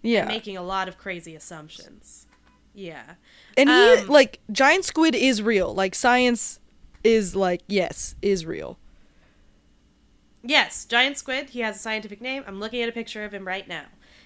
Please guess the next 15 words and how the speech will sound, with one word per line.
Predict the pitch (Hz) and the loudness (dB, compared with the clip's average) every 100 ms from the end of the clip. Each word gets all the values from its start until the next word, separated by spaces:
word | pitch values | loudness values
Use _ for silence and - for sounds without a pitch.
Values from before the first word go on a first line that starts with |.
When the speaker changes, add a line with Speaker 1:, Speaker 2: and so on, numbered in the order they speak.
| - | -10
Speaker 2:
He | 233 | -8
has | 208 - | -8 -6
eight | 254 247 | -4 -2
Speaker 1:
Ugh. | |
Speaker 2:
arms. | 262 262 233 202 180 - - - _ - | 0 0 0 -2 -6 -12 -14 -20 _ -14
He | 208 | -12
has | 202 | -12
two, | - - 220 | -14 -16 -12
and | 202 - | -12 -10
two | 247 | -8
of | 247 | -10
the | |
tentacles | 247 240 233 254 254 | -10 -8 -8 -10 -10
are | 254 | -8
longer. | 185 170 175 190 262 | -8 -8 -10 -10 -12